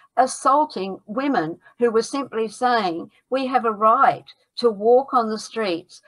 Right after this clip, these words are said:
at night, at day, at any time, and not to be subjected to assault." And here are the police.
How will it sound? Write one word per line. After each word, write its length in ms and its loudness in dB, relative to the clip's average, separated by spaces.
at 160 -4
night, 420 2
at 160 -10
day, 400 -2
at 240 -4
any 320 -2
time, 480 -2
and 240 2
not 280 -2
to 80 -2
be 180 0
subjected 720 -6
to 180 0
assault." 560 0
And 300 2
here 260 -2
are 80 0
the 120 2
police. 720 0